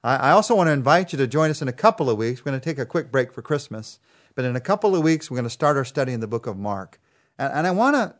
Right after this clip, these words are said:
I wanna challenge you to take on the Life of Jesus Challenge. Beginning in January and leading all the way up to Easter, we're gonna be studying the book of Mark. And as we study the life of Jesus leading up to Easter week, it can be life-transforming for you.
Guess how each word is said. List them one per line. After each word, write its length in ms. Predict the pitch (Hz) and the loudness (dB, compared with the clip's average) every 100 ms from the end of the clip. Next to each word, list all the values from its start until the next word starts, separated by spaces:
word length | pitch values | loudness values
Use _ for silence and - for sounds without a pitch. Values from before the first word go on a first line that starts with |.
| - | -6
I 40 | |
wanna 180 | 196 247 | -4 -4
challenge 540 | - 190 147 160 120 | -4 -4 0 -2 -2
you 120 | 92 95 _ _ _ _ _ | -8 -14 _ _ _ _ _
to 80 | 131 | -4
take 260 | 185 196 | -2 2
on 180 | 185 175 | 2 4
the 80 | 127 | 2
Life 380 | 113 139 175 170 | 4 2 2 -2
of 120 | 143 | -4
Jesus 340 | 127 135 131 | -4 -4 -6
Challenge. 680 | - 135 120 107 98 - - _ _ | -8 -6 -4 -6 -12 -18 -20 _ _
Beginning 540 | 127 104 135 208 220 208 | -4 -2 0 2 2 0
in 180 | 170 | -2
January 760 | 143 143 156 151 123 113 107 117 | 0 0 0 0 -2 -2 0 -2
and 100 | 117 | 0
leading 240 | 139 127 | 0 0
all 300 | 117 151 180 | 2 4 4
the 80 | 190 | 4
way 160 | 180 170 | 4 2
up 100 | 165 | 0
to 100 | 143 | -4
Easter, 420 | 131 139 - 107 | -4 -4 -4 -6
we're 80 | 104 | -4
gonna 120 | 117 | -4
be 100 | 113 | -6
studying 460 | 110 - 135 135 135 | -8 -4 -2 -2 -6
the 100 | 120 | -6
book 200 | 120 120 | -8 -10
of 100 | 107 | -6
Mark. 460 | 113 110 101 - _ _ _ _ _ _ | -4 -4 -6 -16 _ _ _ _ _ _
And 80 | - | -8
as 80 | 117 | -6
we 80 | 120 | -6
study 380 | - 156 175 190 | -6 -2 0 0
the 140 | 143 | 0
life 360 | 123 147 180 156 | 2 2 0 -4
of 100 | 110 | -6
Jesus 400 | 120 113 117 135 | -6 -6 -4 -2
leading 260 | 156 147 | 0 0
up 160 | 147 139 | -2 -4
to 160 | - | -12
Easter 420 | - 156 147 - 107 | -8 -6 -6 -6 -4
week, 440 | 95 90 98 _ _ | -4 -8 -12 _ _
it 220 | 165 214 | -8 -8
can 160 | - 165 | -4 -4
be 160 | 139 123 | -2 -4
life-transforming 1160 | 123 139 147 - - 147 131 120 - 123 117 | -4 -4 -4 -8 -8 -6 -6 -8 -6 -6 -6
for 140 | 107 123 | -10 -10
you. 180 | 104 | -12